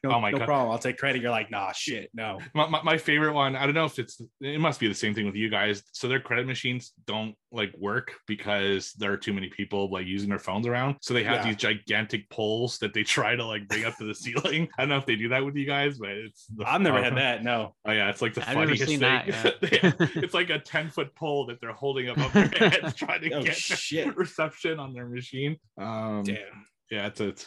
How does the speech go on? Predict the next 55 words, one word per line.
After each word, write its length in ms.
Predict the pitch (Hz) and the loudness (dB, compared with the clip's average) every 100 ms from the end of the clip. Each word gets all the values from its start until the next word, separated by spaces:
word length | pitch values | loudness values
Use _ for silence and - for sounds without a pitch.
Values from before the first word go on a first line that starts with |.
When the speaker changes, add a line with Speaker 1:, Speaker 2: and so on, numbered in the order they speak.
| - | -18
Speaker 2:
it's 80 | - | -12
a 40 | 98 | -6
good 160 | 98 | -4
time. 260 | - 90 92 | -4 -6 0
But 100 | 110 | 2
yeah, 180 | 107 110 | 4 2
it's, 160 | - | 0
it's 160 | 135 - | -6 -4
crazy 320 | 107 95 92 | -2 -2 -4
sometimes, 420 | 95 95 92 95 | -8 -6 -6 -6
some 100 | 95 | -6
of 40 | 90 | -8
the 60 | |
prices. 560 | 82 95 95 92 95 - _ _ _ - | -10 -12 -12 -12 -16 -18 _ _ _ -8
It's, 240 | 101 - - | -8 -8 -6
you 120 | 156 160 | 2 4
know, 60 | |
the 60 | 180 | 4
Speaker 1:
Yeah. 40 | 165 | 4
Speaker 2:
problem, 300 | 196 254 202 | 4 2 -2
the 100 | 151 | -4
problem 400 | 139 165 208 208 | 2 4 4 2
with 240 | 165 139 - | 0 -2 -6
cons 640 | - 127 117 107 101 - _ _ _ - | -2 0 2 0 -4 -12 _ _ _ -12
that 120 | 101 | -4
I, 200 | 101 127 - | 0 0 0
I've 180 | 117 131 | -2 -2
seen 400 | - 160 165 165 _ _ _ - | -4 -2 -2 -4 _ _ _ -4
is 240 | 123 117 | -4 0
that 340 | 127 123 127 131 _ _ _ | 0 2 0 -4 _ _ _
a 120 | - | -6
lot 280 | 127 123 156 | 0 2 4
of 60 | 190 | 2
the 80 | 175 | -2
people 300 | 160 151 143 | -4 -6 -2
who 60 | 123 | -2
are 80 | |
selling 340 | - 113 139 170 | -2 -2 -2 -4
stuff 320 | - 180 - | -4 -6 -2
know 140 | 117 117 | 0 0
what 160 | 117 | 0
they're 120 | 104 95 | -2 -4
selling. 340 | 110 98 85 _ _ _ _ _ - | -4 -4 -8 _ _ _ _ _ -4
So 320 | 123 120 123 | 0 2 2
you'll 220 | 127 131 | 4 2
Speaker 3:
Right. 120 | 113 | 2
Speaker 2:
rarely 320 | 120 143 151 | 2 2 2
get 220 | 117 127 117 | 2 0 0
a 100 | 107 | -2
really 320 | 104 110 110 | -2 -4 -4
good 160 | 104 90 | -6 -6
deal. 320 | 110 95 101 | -6 -6 -8
It's 180 | 101 - | -8 -2
not 160 | 131 | -2
like 180 | 135 - | -2 -8